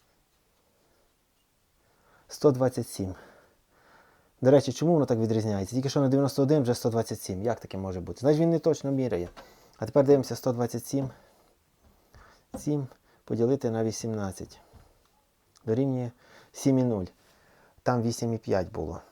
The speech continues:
Все одно різниця в скільки? В півтора, в дві одиниці. Правильно? Правильно. Прямо перед вами виміряв. Тут сім і нуль показує,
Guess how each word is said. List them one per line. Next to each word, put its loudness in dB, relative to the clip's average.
Все 6
одно 4
різниця 0
в -10
скільки? -2
В -12
півтора, 0
в -6
дві 2
одиниці. -2
Правильно? 0
Правильно. -4
Прямо 2
перед 0
вами -4
виміряв. -6
Тут 2
сім 2
і 2
нуль 4
показує, 0